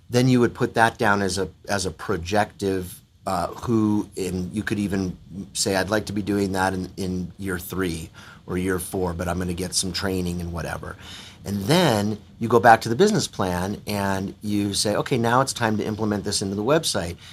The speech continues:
And you call your friendly neighborhood Sarah Gershon, uh, president of Strong Roots Web Design, and you say, "Hey, th-,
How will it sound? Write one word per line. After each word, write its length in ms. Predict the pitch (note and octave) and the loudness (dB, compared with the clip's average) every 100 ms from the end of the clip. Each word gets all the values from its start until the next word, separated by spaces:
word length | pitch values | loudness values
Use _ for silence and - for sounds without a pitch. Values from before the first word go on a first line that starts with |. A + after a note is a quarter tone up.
| - | -10
And 200 | B2 B2 | 0 2
you 120 | A2+ G2+ | 2 0
call 320 | - F#2+ F#2+ | 2 2 4
your 200 | F#2 F2+ | 0 -4
friendly 380 | F2 F#2 F#2+ F#2 | -6 -6 -4 -4
neighborhood 500 | F2+ E2+ F2 E2 E2+ | -4 -4 -6 -4 -4
Sarah 320 | - F2 F2 | -4 -4 -6
Gershon, 600 | E2+ F2 - A2 C3 D#3 - - - - - | -6 -4 0 2 2 0 -4 -18 -20 -16 -2
uh, 460 | G2 F2+ F2+ F#2 - - C#2+ - | 0 0 -2 -4 -6 -12 -14 0
president 560 | A2 F#2+ G2 F#2+ F#2+ | 2 2 2 0 -2
of 480 | F#2+ F#2 F2 F2 - - | -2 -2 -2 -8 -14 -12
Strong 380 | - - G2 F2+ | -6 2 2 2
Roots 280 | F2+ E2+ - | 0 0 4
Web 200 | A#2+ D3+ | 4 6
Design, 480 | F3 E3+ F3 A#3+ - - - - | 6 6 6 4 -2 -16 -10 -2
and 120 | G2+ | 0
you 60 | |
say, 180 | F#2+ G#2 | 2 2
"Hey, 380 | F#2+ B2 B2 B2 - - - | 2 2 2 0 -6 -20 -6
th-, 160 | A#2+ A#2 | -2 0